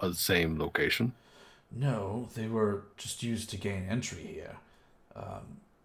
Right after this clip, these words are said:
Speaker 2: but we do keep a record of what is brought, what information is brought to the library. You can check there. Uh, we haven't really, you know, this, this is sort of a new,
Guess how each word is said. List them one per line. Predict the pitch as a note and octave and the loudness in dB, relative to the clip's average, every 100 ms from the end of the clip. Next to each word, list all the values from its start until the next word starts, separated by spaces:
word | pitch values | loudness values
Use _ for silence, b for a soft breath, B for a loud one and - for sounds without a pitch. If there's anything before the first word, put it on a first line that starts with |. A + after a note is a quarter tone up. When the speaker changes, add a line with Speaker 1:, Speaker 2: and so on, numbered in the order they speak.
| _ _ | _ _
Speaker 2:
but | - A2 | -4 -2
we | A#2 | 2
do | C3+ | 4
keep | C#3 C#3+ | 6 6
a | A2 | 4
record | G2+ A#2 - F#2 | 4 4 2 -2
of | E2+ E2+ - - | -2 -6 -12 -10
what | G2 G#2 F#2 | 0 0 0
is | F#2 | -6
brought, | - - G2+ F2+ - | -8 0 2 2 0
what | G2+ F#2 - | -4 -4 -4
information | G2 F#2 F#2 F#2 F#2 F#2 | -6 -4 -2 -2 -2 -4
is | F2 | -8
brought | - G2+ G2+ - | -6 0 0 -2
to | G2+ | -8
the | F#2 | -8
library. | F2 - - F2 F2 | -8 -8 -10 -8 -8
You | F2 | -8
can | - - | -12 -8
check | - F#2 - | -4 -4 -6
there. | G2 F#2+ F2 F2+ b b b b b b b - | -6 -4 -4 -8 b b b b b b b -8
Uh, | F2+ F2+ - - - - | -6 -6 -10 -16 -18 -12
we | - | -6
haven't | G2 F2+ F#2 | -4 -4 -6
really, | F#2+ G2 F2+ F2+ - - _ _ - | -4 -2 -2 -6 -10 -18 _ _ -16
you | |
know, | - F#2 | -12 -10
this, | F#2 - - - | -8 -8 -12 -12
this | - - | -10 -8
is | F2+ - - - - - - - _ - | -8 -10 -14 -20 -20 -20 -20 -20 _ -18
sort | - G2 | -10 -8
of | F#2+ | -6
a | F#2+ | -4
new, | G#2 A#2+ A#2 G#2 F2 | 2 4 4 2 -2